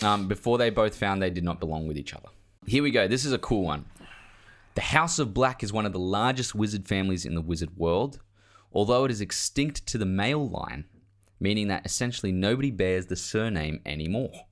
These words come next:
Many characters in the movie are connected to the family. Uh, Sirius Black returns for one scene, two of the,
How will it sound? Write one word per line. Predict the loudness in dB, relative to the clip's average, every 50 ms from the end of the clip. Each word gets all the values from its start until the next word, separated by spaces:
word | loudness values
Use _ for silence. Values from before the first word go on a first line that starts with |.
| _ _ _ _ _ _ _ _ _ _ _ _ _ _ _
Many | 2 2 4 4 4 2
characters | 0 2 2 2 2 0 -2 -2 0
in | 0
the | 2
movie | 2 2 2 0 0 0 -2 -2 -4 -4
are | -6
connected | -6 -4 -2 -2 -2 -4 -8 -12 -12
to | -10 -10
the | -8
family. | -6 -4 -2 -2 -2 -4 -6 -10 -14 -16 -20 _ _ _ _ _ _ _ _ _ _ -4
Uh, | -2 -2 0
Sirius | 0 0 2 2 2 2 0 0
Black | 0 2 2 2 2 -2
returns | -4 -2 -2 -2 0 0 -2 -4
for | -4 -4 -4 -2
one | 0 0 0 0
scene, | 0 -2 -2 0 0 0 0 0 -2 -2
two | -4 -4 0 0 2 2
of | 0 -2 -4 -4
the, | -2 -2 -4